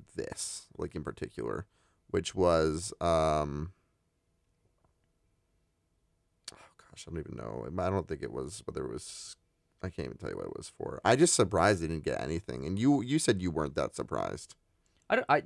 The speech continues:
Speaker 2: that movie somehow just, like, never got off the ground. That one and Red Rocket, just, like,
Speaker 1: Again, y-, yeah, you know why? There's a reason why, because th-, it, it, th-, they have one common thread. You know what that is?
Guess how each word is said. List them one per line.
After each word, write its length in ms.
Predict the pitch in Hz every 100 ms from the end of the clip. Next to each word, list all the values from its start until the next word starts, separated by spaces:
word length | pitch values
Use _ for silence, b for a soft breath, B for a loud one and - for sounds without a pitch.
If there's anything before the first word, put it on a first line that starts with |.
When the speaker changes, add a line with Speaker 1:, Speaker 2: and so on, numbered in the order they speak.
| 151
Speaker 2:
that 160 | 180
movie 220 | 240 285
somehow 380 | 247 233 220 220
just, 180 | 185 185
like, 120 | 156
never 260 | 139 139 160
got 120 | 156
off 140 | 151 -
the 60 |
ground. 460 | - 50 - - - _ _ _ _ _ _
That 180 | 175 175
one 160 | 208 185
and 140 | 156
Red 140 | 156
Rocket, 400 | 147 139 143 -
just, 180 | - -
like, 260 | 117 - - _ _
Speaker 1:
Again, 480 | 117 120 117 104 101 -
y-, 60 | 110 104
yeah, 160 | 127
you 140 | 104 107
know 140 | 107
why? 440 | 101 92 104 123 -
There's 240 | 127 120
a 60 | 120
reason 380 | 104 107 101 87
why, 220 | 85 80
because 420 | 92 110 90 82 - - _ _ _ _
th-, 120 | 101
it, 280 | 107 98 101
it, 320 | 87 95 82 87
th-, 120 | 69
they 200 | 95 113
have 100 | 123
one 180 | 101 107
common 320 | 101 107 92 85
thread. 340 | 98 92 71
You 60 | 85
know 80 | 85
what 100 | 85
that 180 | 98 -
is? 220 | -